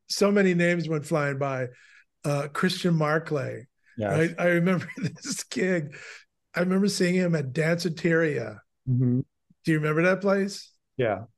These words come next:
Speaker 1: They didn't
Speaker 2: I've
Speaker 1: always
Speaker 2: played
Speaker 1: have,
Speaker 2: there.
Speaker 1: th-, they didn't often have live music there.
Speaker 2: Yeah.
Speaker 1: It was a lot of, that was right when video was coming in and Talking Heads and the first
Speaker 2: Yeah.
Speaker 1: U two, uh, album and stuff.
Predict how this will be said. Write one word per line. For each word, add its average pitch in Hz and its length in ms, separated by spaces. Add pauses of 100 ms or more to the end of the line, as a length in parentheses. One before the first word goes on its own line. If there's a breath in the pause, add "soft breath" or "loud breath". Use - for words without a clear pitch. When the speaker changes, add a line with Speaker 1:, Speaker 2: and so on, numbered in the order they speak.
(460)
Speaker 1:
They 170 120
didn't 240 320 (240)
Speaker 2:
I've 185 120
Speaker 1:
always 190 200
Speaker 2:
played 190 140
Speaker 1:
have, 165 80
Speaker 2:
there. 135 120 (960)
Speaker 1:
th-, 202 160
they 180 200
didn't 233 260
often 202 380
have 170 220
live 160 260
music 175 380
there. 110 300 (300)
Speaker 2:
Yeah. 104 260
Speaker 1:
It - 40
was 151 160
a 160 60
lot 170 300
of, 165 100
that 165 120
was 147 160
right 170 200
when 151 340
video 160 440
was 165 180
coming 156 360
in 151 340
and 135 300 (1000 soft breath)
Talking 151 420
Heads 151 480
and 135 260
the 131 80
first 151 380
Speaker 2:
Yeah. 160 120
Speaker 1:
U 156 140
two, 156 260
uh, 147 180
album 147 420
and 147 100
stuff. 151 260